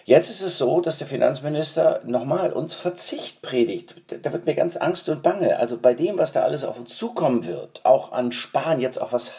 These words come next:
der Vizekanzler Robert Habeck sagt. Und da kommt der Vize-Vize und macht da mal so eine tolle Champagnerkrabben und sonstige Sause.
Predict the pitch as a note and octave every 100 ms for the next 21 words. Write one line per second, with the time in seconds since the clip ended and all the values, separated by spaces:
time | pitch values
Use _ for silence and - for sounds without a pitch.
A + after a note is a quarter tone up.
0 | - - - A2 - - A2 B2 B2 A#2+
1 | A2 A2+ - B2 D#3+ B2+ F2 - - -
2 | - - - - G#2+ A#2+ D3 D3 C#3+ F3
3 | - - G#3+ A#3 A3 F#3 - F3 E3+ D3
4 | C#3 D3 C#3 - C#3+ D3 D3 - - -
5 | - A#2 B2 C3+ C#3+ C#3 - B2+ C3 D3
6 | D#3 F3+ E3 C3 - - C#3 -